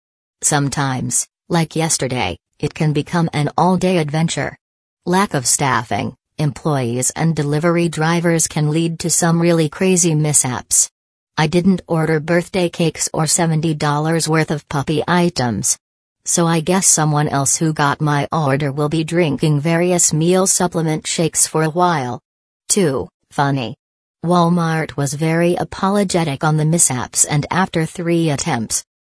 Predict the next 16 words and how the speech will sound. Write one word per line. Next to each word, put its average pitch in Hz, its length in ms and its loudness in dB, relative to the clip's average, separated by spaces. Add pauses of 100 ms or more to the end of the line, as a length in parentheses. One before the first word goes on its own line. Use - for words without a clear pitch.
(180)
I 190 160 2
finally 190 460 0
got 165 260 0
my 143 260 0
order. 139 480 -2 (460)
Self-preservation 160 1160 0
also 175 420 2
means 160 440 2
avoiding 165 640 0
all 151 160 2
stress 151 560 0
as 135 220 -2
possible. 135 600 -2 (460)
Pain 202 300 2
changes 156 560 0
people, 123 500 -4